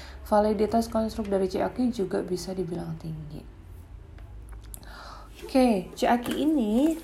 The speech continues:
terdiri dari dua ratus tujuh puluh dua soal. Jadi bagian satu terdiri dari seratus dua puluh delapan soal, bagian duanya ada seratus empat puluh empat soal. Jadi banyak banget. Dapat diberikan secara individual ataupun kelompok. Jadi bisa diberikan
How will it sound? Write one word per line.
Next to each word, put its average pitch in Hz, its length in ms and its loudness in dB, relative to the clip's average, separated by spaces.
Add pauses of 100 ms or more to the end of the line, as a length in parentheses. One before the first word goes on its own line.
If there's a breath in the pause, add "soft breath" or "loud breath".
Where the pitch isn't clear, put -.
(100)
terdiri 208 400 6
dari 196 240 8
dua 185 320 8
ratus - 240 -2
tujuh 185 160 -4
puluh 185 240 0
dua 180 240 2
soal. 165 560 0
Jadi 196 160 0
bagian 170 400 2
satu 233 480 2 (320 loud breath)
terdiri 180 320 4
dari 180 160 2
seratus 175 240 -2
dua 175 80 4
puluh 180 240 -2
delapan 170 160 -2
soal, 180 400 2
bagian 180 320 4
duanya 180 320 0
ada 185 80 0
seratus 170 240 -6
empat 165 240 -10
puluh 170 160 -4
empat 165 160 -8
soal. 160 280 -8 (120)
Jadi 170 160 0
banyak 165 280 -6 (120)
banget. 170 440 0 (840 loud breath)
Dapat 226 320 12
diberikan 254 400 6
secara 220 320 4
individual 214 640 6
ataupun 208 400 0
kelompok. 180 640 0
Jadi 180 400 0
bisa 196 400 2
diberikan 190 880 0